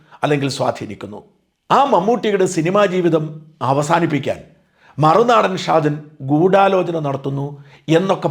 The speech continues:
പറയാനുള്ള ധൈര്യം പി വി അൻവറിനെ പോലുള്ളവർക്ക് എങ്ങനെ ഉണ്ടാവുന്നു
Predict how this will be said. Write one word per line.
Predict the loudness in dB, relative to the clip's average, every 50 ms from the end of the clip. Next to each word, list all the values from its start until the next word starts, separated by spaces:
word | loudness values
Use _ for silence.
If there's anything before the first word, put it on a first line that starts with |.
| -2 0
പറയാനുള്ള | 0 2 4 4 4 4 4 4 2 0 0 -2 -2 -4 -8 -6
ധൈര്യം | -2 2 2 2 2 2 0 -2 -4 -4 -8 -14 -20 _ _ _ _ _ _ _ _ _ _ 0
പി | 2 2 4
വി | 4 4 2
അൻവറിനെ | 2 2 0 -2 0 -2 -4 -4
പോലുള്ളവർക്ക് | -4 -2 -2 0 0 0 -2 -4 -4 -6 -8 -8 -8 -12 -20 -20 _ _ -2 0 0
എങ്ങനെ | 0 0 0 0 0 0 0
ഉണ്ടാവുന്നു | -2 0 0 2 2 0 -2 -6 -8 -10